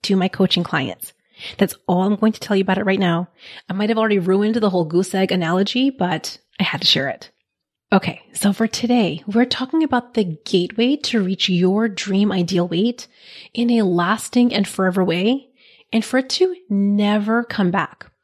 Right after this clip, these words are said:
Really, this episode is kind of an extension of last week's episode. The gateway is learning how to allow and feel emotions, to befriend yourself in the experience without ever relying on food to do the job for you.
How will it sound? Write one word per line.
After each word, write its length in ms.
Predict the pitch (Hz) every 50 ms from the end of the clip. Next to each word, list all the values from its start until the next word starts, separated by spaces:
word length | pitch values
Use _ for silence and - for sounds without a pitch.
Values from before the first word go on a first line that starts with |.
| _ - _ _ _ - - - - - - 220
Really, 340 | 226 277 339 381 415 427 427 427
this 160 | - 277 -
episode 400 | - 220 - 233 - - 240 240
is 240 | - - 190 - -
kind 320 | - - - - 220 240 294
of 80 | 294
an 80 | 330 320
extension 640 | 285 - - - - 175 185 202 - - 240 233 -
of 220 | - 185 175 175
last 340 | 180 170 175 202 - - -
week's 260 | 190 185 170 - - -
episode. 500 | - 170 - 170 - - - 220 226 - _ _ _ _ _ _ _ _ _ _ _ _ _ _ _ _ _ _ _ _ _ _
The 160 | 269 208 262
gateway 800 | 226 202 175 - 233 320 349 - 190 180 165 160 165 180 190 -
is 160 | - 208 196 202
learning 400 | 196 180 190 202 220 262 285 277
how 200 | 254 220 196 190
to 280 | - - - 180 - -
allow 680 | - 175 185 185 190 180 190 214 233 240 254 254 254 - -
and 160 | 226 226 -
feel 300 | - 202 190 190 185 180
emotions, 760 | - 185 175 170 160 165 - 165 151 151 160 170 - - - - _ _ _ _ - - - - _ _
to 80 | - 226
befriend 560 | - 233 233 226 - - - 208 220 226 -
yourself 340 | 262 247 - - 226 226 -
in 100 | 208 196
the 100 | 185 180
experience 600 | 180 - - - 180 175 180 196 220 240 247 -
without 280 | - 190 180 170 - - _ _
ever 280 | - 208 214 214 262 262
relying 440 | 240 226 196 185 185 196 208 214 -
on 120 | 190 175
food 400 | 165 - - 175 165 185 208 - - _
to 100 | - -
do 120 | 196 185
the 80 | 180 180
job 240 | - 190 180 185 -
for 180 | - 185 165
you. 240 | 156 - 113 135 -